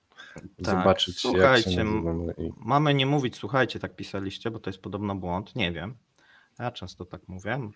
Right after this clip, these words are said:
Speaker 1: Mateusz jeszcze bardziej.
Speaker 2: Co?
Speaker 1: E, że nie wolno mówić słuchać, bo to jest
Speaker 2: Słuchajcie?
Speaker 1: kiedyś. Tak, że słuchajcie, to nieładnie.
Speaker 2: A i
Speaker 1: Może tak.
Speaker 2: no bo oni nas oglądają.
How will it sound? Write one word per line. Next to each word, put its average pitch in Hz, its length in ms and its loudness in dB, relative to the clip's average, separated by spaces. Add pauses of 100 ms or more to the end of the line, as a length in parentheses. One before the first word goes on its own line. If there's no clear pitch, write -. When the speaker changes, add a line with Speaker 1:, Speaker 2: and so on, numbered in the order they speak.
Speaker 1:
Mateusz 107 400 -6
jeszcze - 240 -12
bardziej. 101 480 -4 (640)
Speaker 2:
Co? 104 240 4 (200)
Speaker 1:
E, 110 400 0 (460)
że 113 140 -4
nie 135 120 0
wolno 131 260 2
mówić 117 300 -4
słuchać, 87 520 -8
bo 95 160 -14 (100)
to 95 160 -14
jest 95 240 -16 (280)
Speaker 2:
Słuchajcie? 104 640 6
Speaker 1:
kiedyś. - 320 -14 (280)
Tak, 95 180 -4
że 104 160 -12
słuchajcie, 143 480 0
to 107 200 -6
nieładnie. 101 640 -2 (760)
Speaker 2:
A 98 260 10
i 92 100 2
Speaker 1:
Może 107 220 -4
tak. - 220 -6
Speaker 2:
no 107 220 2
bo 113 160 10
oni 110 140 10
nas 113 220 12
oglądają. 107 640 12